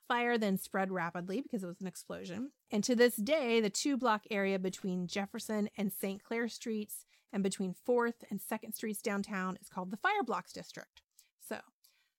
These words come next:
I'm sure you, if any of you, the local Daytonians are listening to this, I'm sure you, it's like a, it's like a cool district.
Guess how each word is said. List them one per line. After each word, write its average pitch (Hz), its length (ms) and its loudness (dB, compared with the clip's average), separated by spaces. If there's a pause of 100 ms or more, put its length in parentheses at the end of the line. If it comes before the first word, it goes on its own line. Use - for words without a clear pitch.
(300)
I'm 196 100 0
sure 226 180 2
you, 262 220 2
if 220 160 -2
any 285 220 6
of 233 240 0
you, 240 200 2 (120)
the 247 160 4
local 320 340 6
Daytonians 285 460 4
are 226 100 6
listening 220 300 4
to 220 100 0
this, 214 340 2
I'm 208 120 0
sure 220 240 -2
you, 214 180 -2
it's - 160 -2
like 294 160 0
a, 240 180 -4
it's 226 120 -8
like 240 120 -2
a 202 60 -2
cool 262 160 -2
district. - 420 -4